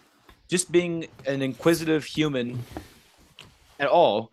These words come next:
you would start to think, "This is very odd how all this shit is happening at a rate we've never seen before. As technology is improving at a rate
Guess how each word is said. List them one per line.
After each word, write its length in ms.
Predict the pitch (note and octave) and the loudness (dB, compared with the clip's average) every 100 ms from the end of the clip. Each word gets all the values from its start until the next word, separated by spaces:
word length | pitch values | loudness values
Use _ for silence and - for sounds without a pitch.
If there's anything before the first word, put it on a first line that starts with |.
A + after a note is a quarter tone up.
| _ _ | _ _
you 140 | C3+ | 2
would 160 | D#3+ D#3+ | 2 4
start 220 | G3 F#3+ | 2 2
to 80 | F3+ | 0
think, 280 | F3+ D#3 D3+ | -2 -2 -2
"This 140 | F3+ | -8
is 120 | F#3 B2+ | -8 -2
very 300 | D3 E3 D#3+ | 2 2 0
odd 300 | D3 D3 B2+ | -2 0 -2
how 180 | G2+ B2 | -4 -4
all 240 | B2+ C3+ C3+ | -2 -2 -2
this 140 | C3 | -6
shit 240 | - C3+ | -8 -8
is 100 | A2+ | -8
happening 540 | - B2+ B2 G#2 F#2+ G2+ - - - B2 | -4 -2 -2 -4 -8 -10 -14 -20 -8 0
at 80 | |
a 60 | C3 | 2
rate 280 | A2 B2+ C3+ | 2 -2 -2
we've 220 | C#3 A#2+ | -2 -4
never 520 | A2 A2 A#2+ D3 F3 E3 | -6 -6 -2 0 0 -2
seen 400 | - D#3 D3 B2 | -2 -2 -4 -6
before. 440 | A2+ A2 G#2+ G#2+ - - | -6 -4 -4 -6 -12 -4
As 180 | D3 F3 | -2 0
technology 580 | F#3 D#3 D3 C#3+ C3+ C3 | -2 0 0 0 0 -2
is 100 | A#2+ | -4
improving 540 | A2+ - D3 C3+ B2+ | -6 0 0 2 -2
at 80 | A#2 | -2
a 80 | A2 | -4
rate 400 | G2+ A#2+ C3+ | -2 0 0